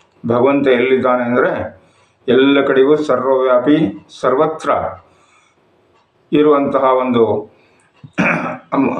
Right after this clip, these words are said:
ದೈವಿ ಶಕ್ತಿ ಆಗಿರೋದ್ರಿಂದ ನಾವು ಅದನ್ನ ಸರಳವಾಗಿ, ಸುಲಭವಾಗಿ ನಮ್ಮ ನಮ್ಮ ಹೃದಯ ಅಂತರಾಳದಲ್ಲಿ ಹುಡುಕತಕ್ಕಂತಹ ಒಂದು ಮಾರ್ಗವನ್ನ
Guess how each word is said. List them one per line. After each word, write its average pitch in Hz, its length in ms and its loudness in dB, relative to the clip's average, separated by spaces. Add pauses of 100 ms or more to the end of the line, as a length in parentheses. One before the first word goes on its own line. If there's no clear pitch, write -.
(1160)
ದೈವಿ 156 680 0 (200)
ಶಕ್ತಿ 151 320 -4
ಆಗಿರೋದ್ರಿಂದ 113 760 0 (840)
ನಾವು 123 300 0
ಅದನ್ನ 117 340 2
ಸರಳವಾಗಿ, 127 1080 -2
ಸುಲಭವಾಗಿ 123 960 0 (300)
ನಮ್ಮ 135 280 0
ನಮ್ಮ 135 340 -2
ಹೃದಯ 131 340 2
ಅಂತರಾಳದಲ್ಲಿ 123 840 0
ಹುಡುಕತಕ್ಕಂತಹ 117 1400 -2 (300)
ಒಂದು 120 200 2
ಮಾರ್ಗವನ್ನ 123 640 0